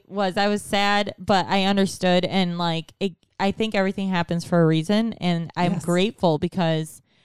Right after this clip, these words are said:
Speaker 1: you know, then January twenty twenty rolls around and I'm sitting <laughs> around at home and I'm like, "Erica, how do you feel about just, just for the hell of it, doing a podcast, just for fun, just to listen to our voices in the microphones,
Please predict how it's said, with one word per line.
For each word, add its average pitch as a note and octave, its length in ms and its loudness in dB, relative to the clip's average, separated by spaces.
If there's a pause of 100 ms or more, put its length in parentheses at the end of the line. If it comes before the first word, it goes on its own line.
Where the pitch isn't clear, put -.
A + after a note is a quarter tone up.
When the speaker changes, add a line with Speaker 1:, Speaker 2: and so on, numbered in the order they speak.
(460)
Speaker 1:
you F#3+ 100 -4
know, F3 160 2
then F#3+ 260 0
January F#3+ 460 -2
twenty F3+ 320 -6
twenty D#3+ 300 -4
rolls D#3+ 260 0
around D#3+ 480 -4
and D#3 360 -6
I'm G3+ 200 -2
sitting G#3+ 280 -4
<laughs> - 0 -
around G3 280 2
at E3+ 120 -4
home F3 200 -2
and D#3+ 80 -4
I'm D#3 80 -8
like, D#3+ 140 -10 (100)
"Erica, C#4+ 400 -4
how G#3 140 -6
do B3+ 40 -6
you C#4 80 -4
feel C4+ 160 -6
about A#3+ 280 -2
just, A3 200 -6 (440)
just - 260 -2
for A3 100 -4
the E3 140 -6
hell G#3+ 400 -2
of F#3 160 0
it, B2+ 260 -6 (460)
doing F3+ 380 4
a F3 60 4
podcast, E3+ 600 -2
just F4+ 200 -2
for C#4 180 2
fun, G#3+ 440 2
just A#3 200 0
to C#4 160 0
listen B3 260 0
to A3+ 80 0
our G#3+ 160 4
voices G3 460 0
in F#3 80 -2
the F3+ 80 0
microphones, G3 1040 0